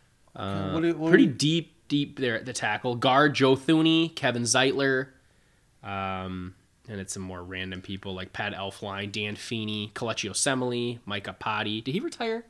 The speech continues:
Speaker 2: I thought he did.
Speaker 1: I think he retired. Yeah, uh, J R Sweezy. They have Jason Peters as a guard. Did he play guard last year?
Speaker 2: Uh, I think so, until somebody got hurt, I thought.
Speaker 1: Oh, yeah, 'cause didn't Dillard end up getting hurt? That
Speaker 2: Yeah.
Speaker 1: whole team got hurt, so. Um,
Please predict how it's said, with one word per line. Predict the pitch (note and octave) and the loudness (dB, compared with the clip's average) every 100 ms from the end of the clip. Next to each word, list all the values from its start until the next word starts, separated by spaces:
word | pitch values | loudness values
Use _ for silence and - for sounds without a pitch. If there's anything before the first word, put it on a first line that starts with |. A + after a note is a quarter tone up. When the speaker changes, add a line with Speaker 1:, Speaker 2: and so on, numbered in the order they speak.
| _ - | _ -6
Speaker 2:
I | E3+ | -4
thought | E3+ - F3 F3+ | -6 0 4 4
he | D#3+ | 4
did. | A2 G#2+ | 2 0
Speaker 1:
I | |
think | A2 C4 | 0 2
he | |
retired. | G#3+ - G#2 F#2 G#2+ | 0 0 -2 -2 -4
Yeah, | A2+ G#2 | -4 -4
uh, | G#2+ G#2+ | -4 -4
J | B2 | 0
R | A#2+ | 0
Sweezy. | - B2 A2+ G#2+ A2 A2 - | -2 -2 -4 -2 -4 -6 -4
They | |
have | C3 | -2
Jason | B2+ C3+ - A#2+ | 2 2 0 -6
Peters | - A#2+ C3+ C#3+ | -8 -2 0 0
as | C3 | -2
a | C3+ | 0
guard. | C3+ C#3+ | 2 2
Did | A#2 | -2
he | A2+ | -4
play | - | -4
guard | G#2 F#2+ G2+ | -2 -4 -4
last | B2+ C3 | -6 -6
year? | D3+ D3+ - _ _ - | -6 -8 -10 _ _ -8
Speaker 2:
Uh, | A#2+ A#2 A2+ A2+ A2+ A2 A2 | -4 -2 -2 -2 -4 -4 -4
I | G#2 | -6
think | G2+ - - - C3+ C3+ - | -10 -20 -16 -10 -10 -10 -14
so, | - - - G#2+ G#2 A2 | -10 -10 -10 -10 -8 -6
until | A2 G2 A#2+ A#2 A2 | -6 -4 -4 -2 -4
somebody | - A2+ A2 | -6 -4 -4
got | G2 E2+ | -4 -6
hurt, | B2 D3 | -4 -2
I | G2 | -4
thought. | F2 G2 G#2 C3+ - - | -8 -8 -8 -8 -8 -2
Speaker 1:
Oh, | C3 | 0
yeah, | B2+ | 0
'cause | A#2+ | 0
didn't | A2 A#2+ G2+ | 0 0 0
Dillard | G#2 G#2+ A2+ A#2+ - | -2 -4 -6 -10 -10
end | A2+ | -8
up | A2 | -8
getting | A2+ A2 | -8 -6
hurt? | A#2 A#2+ - | -8 -8 -6
That | C3+ | -2
Speaker 2:
Yeah. | |
Speaker 1:
whole | A#2+ G2+ | 0 -2
team | G2 F2+ | -4 -8
got | E2+ | -10
hurt, | F2+ E2 - | -12 -12 -12
so. | F2+ F#2 _ - _ _ _ | -14 -18 _ -20 _ _ _
Um, | A#2 A2+ A2 G#2 F2+ | -6 -4 -4 -6 -10